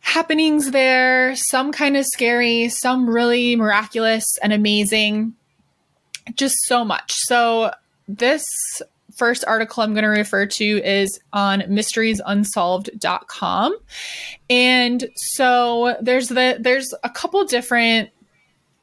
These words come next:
ideas or theories about what's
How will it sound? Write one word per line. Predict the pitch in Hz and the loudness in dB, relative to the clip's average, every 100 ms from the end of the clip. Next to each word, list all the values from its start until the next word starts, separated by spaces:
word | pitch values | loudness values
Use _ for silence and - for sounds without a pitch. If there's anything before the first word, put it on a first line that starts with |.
| _ - - _ _ - | _ -16 -16 _ _ -4
ideas | 220 220 277 269 254 247 | -2 0 2 2 2 0
or | 220 208 | 0 -4
theories | - 262 262 220 185 185 220 - | -4 0 2 2 0 0 0 -2
about | 208 202 190 196 196 - - - _ _ _ | -2 0 2 2 0 -4 -12 -20 _ _ _
what's | 196 196 214 - - | -4 0 0 -2 -8